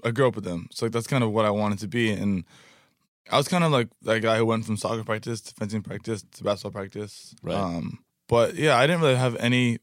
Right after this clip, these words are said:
Speaker 1: role models in fencing, which is, like, very rare.
Speaker 2: Well, I think that what I think that's, you know, so much of what we hear in the run up to the Olympics is about how obsessed people are,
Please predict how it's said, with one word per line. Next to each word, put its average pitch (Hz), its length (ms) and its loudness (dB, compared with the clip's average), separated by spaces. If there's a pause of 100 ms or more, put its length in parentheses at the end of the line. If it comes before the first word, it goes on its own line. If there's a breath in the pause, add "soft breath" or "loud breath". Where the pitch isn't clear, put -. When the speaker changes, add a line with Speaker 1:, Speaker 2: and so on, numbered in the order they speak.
Speaker 1:
role 120 160 0
models 101 320 0
in 98 80 -2
fencing, 107 340 -6
which - 160 -14
is, - 220 -16 (480)
like, - 140 -12 (180)
very 95 340 0
rare. 87 340 -2 (140)
Speaker 2:
Well, 175 240 4
I 170 100 4
think 233 200 -4
that 175 160 -2
what 147 140 4
I 156 60 4
think 165 180 -2
that's, - 360 -2 (480)
you 135 200 2
know, 113 160 6
so 135 320 4
much 123 300 2
of 87 320 -4 (200)
what 101 260 -4
we 104 100 -4
hear 95 220 -2
in 95 80 0
the 90 80 0
run 92 220 -2
up 90 200 -4
to - 120 -6
the 90 120 -2
Olympics 85 400 -6
is 82 100 -10
about 82 340 -6 (100)
how 87 420 -6
obsessed - 540 -4
people 82 320 -6
are, 76 380 -8